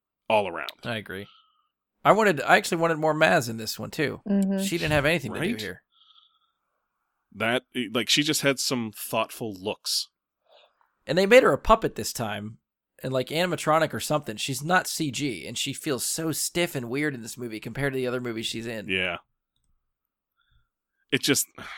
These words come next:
Speaker 1: <sighs> like I said, it just, like, there's, I would have been fine with them, like, in this instance, I was actually okay with Maz's presence. Whereas in The Last Jedi, I hated it.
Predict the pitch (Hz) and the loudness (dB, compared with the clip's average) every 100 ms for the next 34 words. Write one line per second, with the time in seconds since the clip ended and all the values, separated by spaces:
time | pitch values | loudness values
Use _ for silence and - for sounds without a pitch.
0 | - - _ _ _ _ _ 113 110 - | -18 -20 _ _ _ _ _ -6 -4 -2
1 | 95 78 92 107 90 - 92 90 - _ | -2 -4 -6 -6 -6 -8 -12 -12 -14 _
2 | _ _ 98 - - - _ _ _ _ | _ _ -6 -2 -4 -4 _ _ _ _
3 | - - - - _ _ _ _ - 143 | -20 -20 -20 -20 _ _ _ _ 4 6
4 | 202 175 131 - 110 113 113 107 - 110 | 6 2 -2 -4 -2 -2 -2 -6 -4 -4
5 | 107 104 98 - _ - - _ _ _ | -4 -6 -10 -14 _ -20 -20 _ _ _
6 | _ - - _ 127 120 - 143 131 120 | _ -20 -20 _ -6 -6 -6 -4 -2 -2
7 | 160 - 131 127 - 101 104 101 104 - | -2 -2 -2 -6 -6 -8 -8 -6 -6 -6
8 | 104 101 92 - _ _ - 104 - 120 | -6 -8 -12 -20 _ _ -10 -10 -8 -6
9 | 95 76 - _ _ _ _ _ _ _ | -6 -6 -18 _ _ _ _ _ _ _
10 | _ _ 107 104 98 95 92 95 87 - | _ _ -8 -6 -8 -6 -8 -10 -10 -6
11 | - 98 82 - - - _ _ _ _ | -4 -6 -8 -12 -10 -10 _ _ _ _
12 | _ _ _ _ _ _ _ _ _ _ | _ _ _ _ _ _ _ _ _ _
13 | _ _ - 107 107 110 104 95 123 127 | _ _ -8 -4 -2 -2 -4 0 2 2
14 | - 110 107 101 87 101 90 - | -2 -4 -2 -2 -2 -6 -10 -14